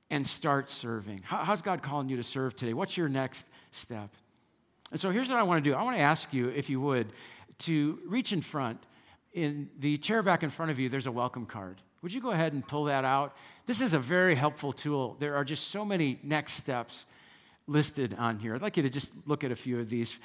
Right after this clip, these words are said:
Uh, for example, uh, maybe you need prayer. There's, there's space on here to write down a prayer request. We would love to pray for you. Maybe, maybe you need us to pray that God will give you guidance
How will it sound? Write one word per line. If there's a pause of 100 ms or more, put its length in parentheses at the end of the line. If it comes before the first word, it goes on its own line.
(120)
Uh,
for
example,
uh,
maybe
you
need
prayer.
There's,
there's
space
on
here
to
write
down
a
prayer
request. (300)
We
would
love
to
pray
for
you. (920)
Maybe,
maybe
you
need
us
to
pray
that
God
will
give
you
guidance